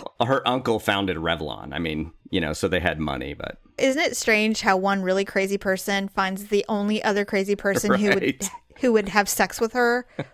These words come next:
Speaker 2: or him, and now they're actually together, and now they've developed this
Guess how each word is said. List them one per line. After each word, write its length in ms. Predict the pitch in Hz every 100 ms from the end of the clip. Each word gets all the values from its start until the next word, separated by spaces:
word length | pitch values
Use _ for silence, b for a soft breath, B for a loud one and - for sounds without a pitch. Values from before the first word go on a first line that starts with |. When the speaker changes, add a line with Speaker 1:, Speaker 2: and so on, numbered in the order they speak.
| -
Speaker 2:
or 140 | 247
him, 380 | 226 240 233 254 254 B B B B
and 140 | 240 220
now 140 | 214
they're 160 | 220 220
actually 360 | 214 208 240 220
together, 600 | - 214 202 208 214 214
and 120 | 220
now 160 | 202 196
they've 180 | 202 202
developed 420 | 202 196 190 196
this 220 | 202 196